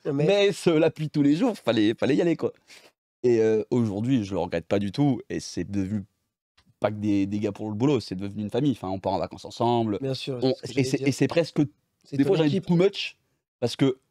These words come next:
Speaker 2: on fait tout ensemble. Tu vois,
Speaker 1: Ouais,
Speaker 2: on part
Speaker 1: ouais.
Speaker 2: en vacances ensemble, on bosse ensemble, on fait des restos ensemble, on va boire des coups ensemble. En fait, on, on, on est tout le temps, en permanence, euh, en train de faire des activités, euh, together, quoi.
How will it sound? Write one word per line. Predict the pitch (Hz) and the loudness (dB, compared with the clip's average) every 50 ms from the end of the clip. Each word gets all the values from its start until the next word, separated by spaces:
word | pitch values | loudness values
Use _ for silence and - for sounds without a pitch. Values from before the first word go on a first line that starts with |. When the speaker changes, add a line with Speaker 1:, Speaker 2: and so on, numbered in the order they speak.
| _ _ | _ _
Speaker 2:
on | 113 | -12
fait | - - 127 113 - _ | -4 -4 -4 -4 -4 _
tout | - 175 - - | -4 -4 -2 -2
ensemble. | 117 - - 127 107 - _ _ _ | -4 -4 -4 -6 -6 -8 _ _ _
Tu | _ - | _ -4
vois, | - 113 | -2 0
Speaker 1:
Ouais, | - 196 | 0 2
Speaker 2:
on | 175 | 0
part | 165 127 | 0 0
Speaker 1:
ouais. | 131 | 0
Speaker 2:
en | |
vacances | 123 123 - 123 123 117 | 0 0 0 -2 -2 -2
ensemble, | 123 117 - 151 147 151 156 151 - - _ | -2 0 2 2 2 2 -2 -4 -8 -12 _
on | 123 | -14
bosse | 123 123 131 131 - - | -6 -2 -2 -2 0 -2
ensemble, | 131 123 - 151 151 160 160 165 | -6 -2 0 0 0 0 0 -4
on | 151 - _ _ _ _ _ _ | -6 -8 _ _ _ _ _ _
fait | - 131 | -2 0
des | 127 | 2
restos | 123 127 117 - 135 | 2 0 -2 -2 -2
ensemble, | 131 123 117 - 151 147 156 160 160 123 | -2 -2 0 0 0 0 2 0 -2 -4
on | 110 | -2
va | 120 | -2
boire | 123 127 | 0 0
des | 131 127 123 | 0 0 0
coups | - 131 127 | -2 -4 -4
ensemble. | 120 - - 165 165 170 156 - _ _ _ - - _ | -2 0 0 0 2 0 -4 -8 _ _ _ -20 -20 _
En | _ | _
fait, | 156 139 156 | -2 0 2
on, | 139 127 113 - | 0 0 0 0
on, | 139 135 135 127 123 - _ | 0 2 2 2 -2 -2 _
on | 123 123 117 | 2 2 4
est | 117 113 - | 2 2 0
tout | - 151 | -2 -2
le | 143 | 0
temps, | - - 160 160 165 175 170 - - | 2 2 2 2 2 0 -2 -4 -4
en | 110 113 113 | -4 -4 -4
permanence, | - - 131 123 127 120 117 127 139 147 156 147 - - - | 0 0 2 2 2 2 2 2 2 2 0 -2 -4 -8 -6
euh, | 113 110 110 110 110 | -4 -2 -2 -2 -4
en | 107 | -4
train | 110 - - | -4 -4 -6
de | 120 - | -4 -4
faire | 113 | -4
des | 117 107 | -4 -4
activités, | 107 98 - - 117 113 104 - - 135 135 | -6 -8 -8 -8 -8 -8 -8 -4 -2 -2 0
euh, | 127 117 110 110 104 | 0 0 -2 -4 -6
together, | - 120 117 120 123 113 - | -4 -4 -4 -2 -2 -4 -6
quoi. | _ - | _ -18